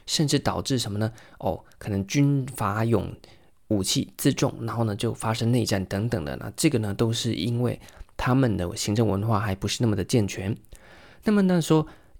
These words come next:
健全的长什么样子呢？就是已开发国家的那一些特色啦。第一个，我们过去讲说，哎，皇帝说了算，不问对错啊，君要臣死，臣不得不死，对不对？但是呢，在现代的民主国家，我们有科学化，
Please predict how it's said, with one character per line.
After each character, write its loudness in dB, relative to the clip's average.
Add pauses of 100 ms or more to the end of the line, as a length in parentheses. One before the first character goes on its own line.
(260)
健 10
全 6
的 6
长 4
什 0
么 4
样 4
子 -2
呢？ 2
就 0
是 0
已 -4
开 0
发 0
国 0
家 0
的 2
那 2
一 2
些 -2 (220)
特 4
色 2
啦。 2
第 4
一 2
个， 2 (400)
我 0
们 4
过 8
去 2 (140)
讲 -2
说， 2
哎， -2
皇 0
帝 0 (300)
说 -2
了 4
算， 2 (420)
不 4
问 6
对 4
错 0
啊， -2
君 0
要 6
臣 2
死， -2
臣 -2
不 2
得 8
不 2
死， 0
对 4
不 2
对？ 8 (380)
但 4
是 6
呢， 6
在 6
现 4
代 8
的 4
民 2
主 0
国 0
家， 0
我 -2
们 2
有 2
科 2
学 2
化， -2